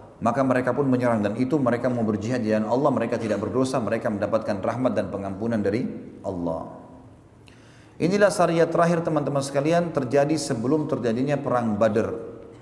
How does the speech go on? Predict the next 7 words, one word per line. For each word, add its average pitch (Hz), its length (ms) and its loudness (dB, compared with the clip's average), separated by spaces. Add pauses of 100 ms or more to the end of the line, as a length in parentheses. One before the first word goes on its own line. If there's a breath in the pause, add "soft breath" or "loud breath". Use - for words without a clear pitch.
(300)
Ya. 78 160 -8 (4000 loud breath)
Termasuk 202 560 4
kejadian 185 320 4
sebelum 165 400 2
perang 147 240 4
Badar 165 320 4
adalah 131 560 2